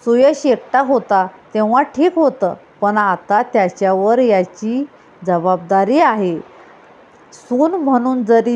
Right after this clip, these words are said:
ती ह्या घरात आली आहे, तरी आम्ही तिला लेकच मानले आहे. मग लेकीच्या सुखाचा विचार नको का करायला? आणि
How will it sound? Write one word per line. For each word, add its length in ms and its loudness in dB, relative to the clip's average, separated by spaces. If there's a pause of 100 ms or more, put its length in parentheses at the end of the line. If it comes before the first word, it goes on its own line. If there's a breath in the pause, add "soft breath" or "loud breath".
(160)
ती 180 0
ह्या 180 4
घरात 460 -2
आली 340 -2 (300)
आहे, 420 2 (160)
तरी 360 0 (360)
आम्ही 360 0 (100)
तिला 340 2 (180)
लेकच 500 0
मानले 420 0
आहे. 360 0 (380 loud breath)
मग 200 0
लेकीच्या 760 0
सुखाचा 580 -2
विचार 480 -2 (200)
नको 360 0
का 180 0
करायला? 720 0 (480)
आणि 260 2